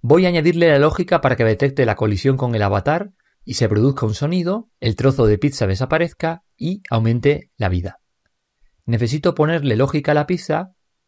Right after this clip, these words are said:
pues para que desaparezca utilizando el actuador Edit Object en modo End Object, debe hacerse desde el mismo objeto que desaparece. Además, si voy a tener muchos trozos de pizza por ahí,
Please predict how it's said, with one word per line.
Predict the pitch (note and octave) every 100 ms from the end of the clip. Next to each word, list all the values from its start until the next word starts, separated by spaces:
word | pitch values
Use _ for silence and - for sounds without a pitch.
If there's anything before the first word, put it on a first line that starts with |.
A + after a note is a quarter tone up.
| -
pues | C3 C3
para | B2 A2
que | A2
desaparezca | G2+ A2 A2+ C#3+ - D3+ C#3+
utilizando | C3 A#2+ B2 C3 D3+ A2+
el | G#2
actuador | F#2 - G2 B2 B2 A#2+ -
Edit | B2 A#2 C3 C3 -
Object | - C#3 G#2+ F#2 -
en | G2+ G2
modo | A#2+ A2 G2+
End | - B2+ B2+
Object, | C#3 C3+ C#3+ E3 - -
debe | A#2 C#3
hacerse | C#3 D#3+ D#3 F#3 E3
desde | A#2 G#2
el | G2+
mismo | C#3 C#3+ A2+
objeto | F2+ - C#3 D3
que | A#2
desaparece. | G#2 G#2 F#2+ F#2 - C#3 _ _ _ _ _
Además, | - C#3+ E3+ G3 - - -
si | - B2
voy | D#3 E3+ D3+ -
a | C3
tener | C3+ C#3+
muchos | C3 C#3 C3+ -
trozos | C#3+ C3+ A#2+
de | A2+
pizza | - - G#2+
por | - A2
ahí, | C3+ D#3 E3+